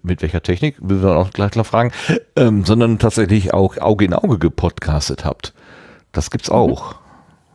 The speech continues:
Speaker 1: Wie,
Speaker 2: Mhm.
Speaker 1: wie ist denn das gekommen?
Speaker 2: Mm, naja, erstmal die erste, äh, ja, wir müssen uns auch mal live sehen, wir müssen uns auch mal kennenlernen. Wir haben immer nur voneinander, also miteinander, mm,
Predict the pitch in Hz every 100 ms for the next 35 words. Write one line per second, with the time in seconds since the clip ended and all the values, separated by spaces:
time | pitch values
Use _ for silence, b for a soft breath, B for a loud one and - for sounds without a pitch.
0 | b _ 104 92 90 101 95 107 123 -
1 | - - 76 69 69 b b b b b
2 | b b b b _ - 226 247 240 233
3 | 247 214 160 247 233 226 - 220 - 214
4 | - 185 175 196 214 214 170 190 185 190
5 | 226 233 196 - 190 175 165 208 294 285
6 | 269 220 226 208 196 180 160 - 247 294
7 | 269 285 269 220 208 208 - 202 202 202
8 | 202 202 214 _ - 202 190 185 190 190
9 | 196 - 180 180 - 185 190 190 175 -
10 | 170 - - - - 170